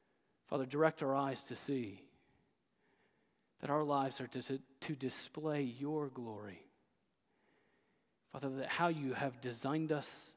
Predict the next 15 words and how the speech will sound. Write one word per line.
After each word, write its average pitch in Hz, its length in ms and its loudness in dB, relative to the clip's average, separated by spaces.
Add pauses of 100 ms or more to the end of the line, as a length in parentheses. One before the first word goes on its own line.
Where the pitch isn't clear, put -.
how 160 220 -2
you 151 220 -2
have 117 280 -4
placed - 420 0
us, 151 200 -2
how 165 220 0
you 151 180 -2
have 131 180 -2
led 156 340 2
us 156 320 0
even 165 360 -2
to 147 160 -2
this 160 360 -2
moment 151 520 -4
now, 113 340 -6